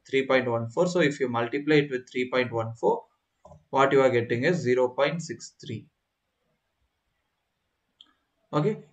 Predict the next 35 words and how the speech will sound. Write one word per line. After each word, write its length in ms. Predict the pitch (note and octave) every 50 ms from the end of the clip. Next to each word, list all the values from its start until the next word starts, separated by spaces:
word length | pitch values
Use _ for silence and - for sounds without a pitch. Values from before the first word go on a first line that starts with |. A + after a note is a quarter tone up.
| _ -
you 100 | D3 C#3+
just 300 | D#3 F3 F3 F3 - C#3+
do 160 | D3 D3 D3
this 220 | D3 E3 D#3+ -
and 200 | F3+ D#3+ C#3+ B2+
see 240 | B2+ - D#3+ F3 E3+
you 140 | D3+ C#3+ C3+
are 100 | C3+ -
getting 300 | B2 B2 A#2+ C#3 C3+ B2+
zero 240 | A#2+ B2 B2+ B2+ B2+
point. 300 | B2+ B2+ B2 A#2+ A#2 - _ _ _ _ _ _ _ _ _ _
And 360 | - G3+ A3 G#3+ D3+ B2 A2+ - - - _ -
this 420 | - C3 C3 D#3+ E3+ E3+ - -
is 360 | G3+ G#3+ G#3 - - - - - - -
the 200 | G3 G3 G3+ F3+
change 460 | - - - E3 E3+ F3+ G3 G3 F3
in 180 | F3+ E3+ E3 D#3
the 180 | F3+ G#3 A3
volume. 760 | F#3 C#3+ B2+ B2+ A#2+ A#2 A2+ C3 D#3 D#3+ D#3 C#3+ B2 A2 A2+ - _ _ _ _ _ _ _ _ _
So 680 | - - - F#3+ C#3 A#2+ B2 D#3 G3 - - - - _ _ _
here 260 | - - G3 G3+ G#3
the 100 | F#3+ F#3
measurements 520 | C#3+ C#3+ C#3 C#3 F3 F#3 F#3+ G3 F#3+ F#3
are 120 | F#3+ F#3 F3
given 380 | D3+ C#3+ C3+ C3 D#3+ E3 D#3+
in 160 | D3+ C#3 C3+ D3
inch, 320 | F3+ A3+ - - - -
therefore 380 | C#3 C3+ C3+ D3 D3 - G#3 F#3+
the 100 | F#3+ D#3+
volume 460 | C#3+ C3+ B2 C#3+ D3+ F3 F#3+ G3 F#3
will 180 | E3 D3+ D3
be 200 | D3+ F3+ F#3 E3+ E3
in 140 | F#3+ A3 -
inch 420 | - D#3 D3 C#3+ D3 C#3+ - -
cube. 300 | - C3 A#2 A#2 A#2 -